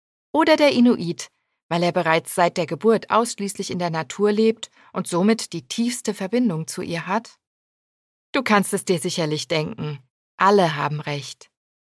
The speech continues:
Der Äthiopierin ist es zu kalt, mit dieser Wahrnehmung hat sie recht. Der Inuit schwitzt, mit dieser Wahrnehmung hat er ebenso recht. Und für die Frau aus Hamburg ist es angenehm, sie hat ebenfalls recht.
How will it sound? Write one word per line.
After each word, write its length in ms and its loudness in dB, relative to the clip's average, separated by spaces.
Der 140 4
Äthiopierin 680 0
ist 180 -4
es 100 -4
zu 140 -6
kalt, 500 0
mit 160 -12
dieser 300 0
Wahrnehmung 640 0
hat 220 -6
sie 160 -2
recht. 480 -6
Der 140 0
Inuit 480 -6
schwitzt, 500 -2
mit 240 -10
dieser 340 0
Wahrnehmung 600 0
hat 280 -2
er 320 2
ebenso 460 -2
recht. 500 -8
Und 160 -4
für 140 0
die 100 0
Frau 200 2
aus 300 0
Hamburg 480 0
ist 140 -8
es 140 -4
angenehm, 640 0
sie 240 -6
hat 180 -2
ebenfalls 540 -4
recht. 400 -8